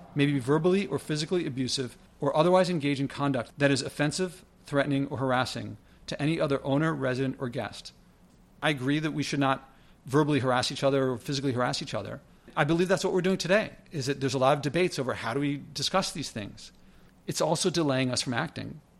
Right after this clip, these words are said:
We're squabbling, and they squabbled, and the psychology seems very similar. Instead of acting,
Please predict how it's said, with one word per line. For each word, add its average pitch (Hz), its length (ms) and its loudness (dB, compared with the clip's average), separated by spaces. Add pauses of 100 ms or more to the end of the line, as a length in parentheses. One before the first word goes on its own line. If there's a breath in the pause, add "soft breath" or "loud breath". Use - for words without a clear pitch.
(140)
We're 151 140 -2
squabbling, 170 460 2 (240)
and 151 160 2
they 190 80 4
squabbled, 113 440 -2
and 147 120 2
the 139 40 2
psychology 160 540 -2
seems 139 240 -2
very 120 220 -6
similar. 175 400 -4 (240 soft breath)
Instead 185 220 4
of 196 60 2
acting, 139 400 -4